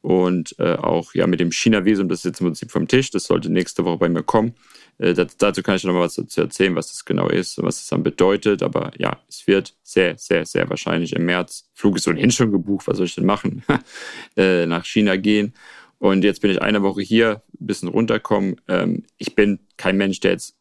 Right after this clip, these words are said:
von seinem Lebensstil, äh, so gestresst ist, aber wenn man halt so sehr, sehr, sehr, sehr viele Dinge hat, die man parallel irgendwie managen muss, dann freut man sich auch einfach mal, wenn man eine Woche hat, wo weniger ist, wo man einfach auch sich in Ruhe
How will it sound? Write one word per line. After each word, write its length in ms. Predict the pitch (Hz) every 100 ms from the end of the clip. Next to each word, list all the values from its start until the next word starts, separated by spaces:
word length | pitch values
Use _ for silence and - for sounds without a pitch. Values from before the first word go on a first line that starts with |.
| _
von 260 | _ 98
seinem 200 | 107 95
Lebensstil, 540 | 101 95 - - 95 92
äh, 380 | 50 50 50 - _ _ -
so 140 | -
gestresst 480 | - - 120 127 -
ist, 160 | - -
aber 160 | 90
wenn 140 | 92 92
man 100 | 90
halt 180 | 82
so 200 | - 98
sehr, 200 | 92 92 87
sehr, 100 | -
sehr, 160 | - 113
sehr 100 | 107
viele 260 | - 139 123
Dinge 220 | 127 120
hat, 220 | 117 - _ _ _ _ - _
die 60 | -
man 400 | 92 92 90 - - -
parallel 480 | 90 98 104 104 -
irgendwie 440 | 95 95 82 95
managen 420 | 92 98 92 -
muss, 180 | 143 175
dann 140 | 107 92
freut 220 | 98 -
man 120 | 95
sich 100 | -
auch 120 | -
einfach 240 | - 92 92
mal, 280 | 92 90 - _
wenn 80 | -
man 100 | 90
eine 80 | 92
Woche 220 | 98 -
hat, 200 | 90 - -
wo 160 | -
weniger 380 | - 110 120 117
ist, 300 | 117 127 - _ _ _ -
wo 80 | -
man 220 | - -
einfach 360 | - - -
auch 340 | - - - - _ _
sich 420 | - - - _ _ _ -
in 80 | 90
Ruhe 420 | 117 120 113